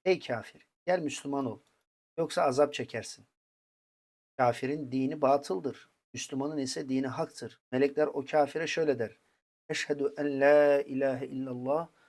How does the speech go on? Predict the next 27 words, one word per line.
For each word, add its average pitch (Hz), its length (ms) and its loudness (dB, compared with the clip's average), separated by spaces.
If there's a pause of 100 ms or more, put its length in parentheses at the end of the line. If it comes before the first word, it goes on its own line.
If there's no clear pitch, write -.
(300)
ve - 100 -12
eşhedü 147 580 -4
enne 156 260 -4
Muhammeden 135 640 -6
abduhu 151 540 -4
ve 147 100 2
resuluhu." 156 440 -8
Haydi 170 200 -6
kelime-i 165 340 -10
şehadet 160 340 -2
söyle. 131 360 -8 (460)
Kafir 147 380 4
dilinden 160 400 -2
hak - 380 -4 (240)
dine 143 220 0
girdim. 127 480 -2 (880)
Kafir 143 420 4
dininden 156 540 0
hak - 400 -8
dine 143 260 0
girdim. 123 480 -2 (640)
Cennet 147 280 0
ve 135 120 4
cehennem 143 720 0
hak, - 460 0
sırat 151 500 2
hak, - 380 0